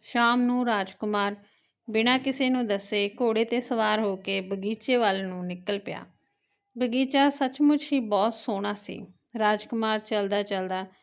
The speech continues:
ਇੱਕ ਸੋਹਣੀ ਬਾਰਾਂਦਰੀ ਕੋਲ ਪਹੁੰਚਿਆ, ਜਿੱਥੇ ਇੱਕ ਨਰਮ ਬਿਸਤਰ ਵਿਛਿਆ ਹੋਇਆ ਸੀ। ਥੱਕਿਆ ਹੋਇਆ ਰਾਜਕੁਮਾਰ ਉਸ ਬਿਸਤਰ 'ਤੇ ਪੈ ਗਿਆ ਤੇ ਉਸ ਨੂੰ ਨੀਂਦ ਆ ਗਈ।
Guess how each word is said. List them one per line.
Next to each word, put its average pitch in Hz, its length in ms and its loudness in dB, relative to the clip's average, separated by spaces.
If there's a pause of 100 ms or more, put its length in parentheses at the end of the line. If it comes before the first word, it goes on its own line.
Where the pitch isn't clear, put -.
(420)
ਇੱਕ 247 220 -2
ਸੋਹਣੀ 226 400 0
ਬਾਰਾਂਦਰੀ 226 680 2
ਕੋਲ 240 240 2
ਪਹੁੰਚਿਆ, 185 600 -4 (240)
ਜਿੱਥੇ 240 440 2
ਇੱਕ 269 140 -4
ਨਰਮ 220 360 2
ਬਿਸਤਰ 220 400 -2
ਵਿਛਿਆ 180 340 -6
ਹੋਇਆ 190 260 -6
ਸੀ। - 300 -14 (800)
ਥੱਕਿਆ 285 400 2
ਹੋਇਆ 247 300 4
ਰਾਜਕੁਮਾਰ 196 680 0 (760)
ਉਸ 262 180 -6
ਬਿਸਤਰ 226 380 -2
'ਤੇ 220 180 -4
ਪੈ 185 280 -6
ਗਿਆ 170 220 -8 (520)
ਤੇ 262 140 -2
ਉਸ 247 240 -2
ਨੂੰ 277 200 4
ਨੀਂਦ 208 300 -2
ਆ 156 140 -6
ਗਈ। - 240 -18